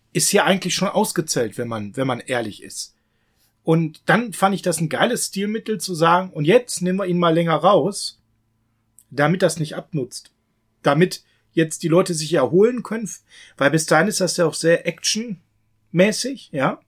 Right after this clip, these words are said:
Jetzt könnt ihr durchatmen. Jetzt kommt hier diese Mexiko-Story rein mit Enrique, dem, dem langjährigen Freund von Sarah. Und ihr könnt jetzt alle mal durchatmen.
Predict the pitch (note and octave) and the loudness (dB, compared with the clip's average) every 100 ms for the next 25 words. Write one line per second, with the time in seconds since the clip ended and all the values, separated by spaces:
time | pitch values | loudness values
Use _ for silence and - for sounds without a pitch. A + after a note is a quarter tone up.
0 | _ _ _ - _ - F3 - A3 G#3+ | _ _ _ -20 _ 0 0 2 2 2
1 | D#3+ F#3+ - A2 A2 - G2+ D3 - F#3+ | 2 0 0 -8 -8 -8 -6 -4 -2 -4
2 | F3 D#3 C#3+ C#3+ F#3+ - A3+ - G3 - | 0 -2 0 0 0 -2 -8 -6 -6 -6
3 | - F#3+ F#3+ F3+ F#3 C#3+ E3 F3 F3 D#3+ | -2 0 2 2 0 0 2 2 2 -2
4 | D3 C#3+ D#3 A3 G3 G#3 - _ _ - | -4 -2 -2 -2 -2 -4 -6 _ _ -20
5 | - _ D#3 D3+ D3+ C3+ C#3 D3+ F3+ D#3+ | -20 _ 0 2 2 0 0 2 2 2
6 | D3 - - F#3+ F#3 F#3 E3 F#3 F3+ F3+ | 0 -4 -4 -2 -2 -6 -2 2 4 4
7 | F#3 - _ _ _ _ C#3+ E3 - F#3+ | 2 -2 _ _ _ _ -2 0 2 2
8 | F#3 E3 F3 E3 D#3 E3+ E3 - A2 F#2 | 2 4 4 4 8 6 6 -2 -8 -10
9 | - F2 | -12 -14